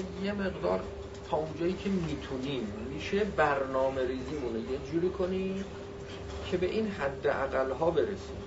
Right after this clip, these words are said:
بدون ورزش اصلاً صحبت از دین و خدا و اسلام نکنید. عقل سالم در بدن سالم. بدون ورزش اصلاً می‌شه؟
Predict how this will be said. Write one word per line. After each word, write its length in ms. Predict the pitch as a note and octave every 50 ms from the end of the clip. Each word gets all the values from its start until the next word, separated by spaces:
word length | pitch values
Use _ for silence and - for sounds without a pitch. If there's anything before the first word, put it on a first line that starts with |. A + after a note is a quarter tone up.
| - - - - - - - - - -
بدون 440 | E3 F3+ F3+ F3 G3 G3 F#3 F#3 F#3+
ورزش 720 | F3+ F3 F3 E3+ F3 F3 D#3+ - F3 F3 E3+ F3 - - - - - - - - - - - - - - - - - - - - - - - - - - - - - - - - - - - - -
اصلاً 380 | A#2 B2 - - - C3+ D3+ D#3+ D#3+ - - - - - - - - - - - - - - -
صحبت 500 | D3 C3+ B2 B2 B2 - D#3 E3+ E3 D#3+
از 120 | D3 C#3 - A2+ - - A2 - D#3
دین 360 | E3+ E3 D3+ C3 A#2+ A2+ A2
و 100 | G#2+ G#2 G#2 -
خدا 300 | - A2 A2 B2 C3 B2+
و 220 | A#2 A2 G#2 G#2+ - G2+
اسلام 500 | F#2+ A#2+ - - - - - E3 D#3+ D#3+
نکنید. 640 | E3 C3 A#2+ - B2+ A#2 A2 A2+ A2+ - - - - - - - - - - - - - - G3+ G3 - - - - - - - - - - - - -
عقل 400 | D3 E3+ E3+ F3 F3 E3+ E3+ D#3+
سالم 420 | - - D#3 D3+ D3+ D#3 D#3 D3+ - -
در 120 | D3 D3
بدن 560 | G#2 G2+ G2+ A2 A#2 A2+ A2 A#2+ A#2 A2+ G#2+ G2+ - -
سالم. 260 | F#2+ F#2+ G2 G2 - - - - - - - - - - - - - - - - B2 A#2+ -
بدون 340 | - C3+ C3+ C#3 D3 D3+ D#3 D#3 C#3 B2
ورزش 520 | B2+ A#2+ A2+ A2 A2 G#2 A2 C3 C#3+ C#3+ C#3+ - - - -
اصلاً 200 | - - A#2+ A2 - - -
می‌شه؟ 160 | - - -